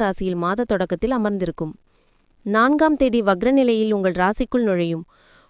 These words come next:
உடல்நல பிரச்சனைகளில் கவனமாக இருக்க வேண்டும். இல்லையெனில் நோய்களுக்கு ஆளாக நேரிடும். உழைக்கும் மக்களுக்கு இந்த மாதம் சிறப்பாக இருக்கும்.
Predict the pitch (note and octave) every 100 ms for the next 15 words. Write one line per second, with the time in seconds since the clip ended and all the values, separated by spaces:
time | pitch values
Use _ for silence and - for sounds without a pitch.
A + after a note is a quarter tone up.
0 | - B3 D4 D#4 D4 - A3 - A3+ G#3
1 | G3+ G3 F#3+ G#3 A#3+ A3+ A3 G#3+ F#3 E3+
2 | E3 E3 E3+ - _ _ _ _ - A#3+
3 | B3+ B3 G3+ A#3 D4 _ _ - A3+ C#4+
4 | D#4+ D#4 C#4+ A#3+ G3 F#3+ F#3+ A3 F#3 E3+
5 | D#3+ D#3+ - _ _ _ - A#3+ D4+ F4
6 | E4 C4+ A#3+ A#3 - A3+ G#3 F#3+ F#3+ G#3
7 | A#3+ A#3 A#3 B3 B3 A3+ F#3+ - F3